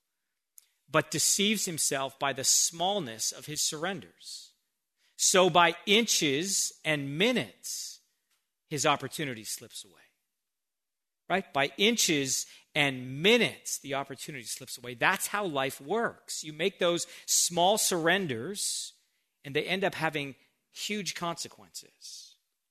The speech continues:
A little sleep, a little slumber, a little folding of the hands. Poverty will come upon you like a thief,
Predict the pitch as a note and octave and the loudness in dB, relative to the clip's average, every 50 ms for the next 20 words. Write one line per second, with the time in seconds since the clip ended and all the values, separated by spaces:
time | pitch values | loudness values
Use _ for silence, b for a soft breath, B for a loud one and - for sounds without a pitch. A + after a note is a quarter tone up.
0 | _ _ _ _ _ _ _ _ _ _ _ _ _ _ _ _ _ _ _ - | _ _ _ _ _ _ _ _ _ _ _ _ _ _ _ _ _ _ _ -20
1 | - - B2+ C3+ E3 F#3 G3+ - - - D3 D3+ D3+ D3+ D3 - - - - _ | -18 -10 -4 0 0 2 2 2 0 0 0 -2 -2 -2 -4 -8 -14 -20 -20 _
2 | _ _ _ _ A#2+ A#2 C3+ D#3+ F3 - - - D3 C#3 C3+ B2+ A#2 A#2 A#2 A#2 | _ _ _ _ -12 -6 -4 -2 -2 -2 -2 -2 -2 -4 -4 -4 -6 -8 -8 -10
3 | A#2 A#2+ _ _ _ _ _ _ _ _ _ _ _ _ _ A#2+ A#2 C3+ F3+ G3+ | -12 -14 _ _ _ _ _ _ _ _ _ _ _ _ _ -10 -2 0 2 2
4 | F#3 C#3+ - - C3 B2+ B2 A#2+ A2+ G2+ G#2+ G#2 G#2+ A2 G#2 F#2+ F#2 F#2 F#2 _ | 2 0 -2 -6 -8 -8 -10 -10 -14 -14 -16 -16 -16 -18 -20 -20 -20 _ _ _
5 | - - - - - - - - - - _ _ _ _ _ _ _ _ _ _ | -14 -12 -12 -10 -12 -12 -14 -18 -20 -20 _ _ _ _ _ _ _ _ _ _
6 | _ _ _ _ _ _ _ _ _ _ _ _ _ _ _ _ _ _ _ _ | _ _ _ _ _ _ _ _ _ _ _ _ _ _ _ _ _ _ _ _
7 | _ _ - - - E3+ G3+ C4 C4+ A3+ C#3+ A2+ G#2 G#2 G#2+ - - D3 B2+ - | _ _ -12 -6 2 6 6 6 6 6 0 -4 -4 -10 -12 -12 -12 -10 -12 -10
8 | - - F3 G3+ G3+ D#3 B2+ A#2+ A2 G#2 - - - - - F#3+ G3 D#3 G#2+ F2 | -4 -2 0 0 0 0 -2 -6 -8 -10 -12 -14 -10 -4 -2 -2 -2 -2 -4 -8
9 | - - - - - - | -14 -18 -20 -20 -20 -20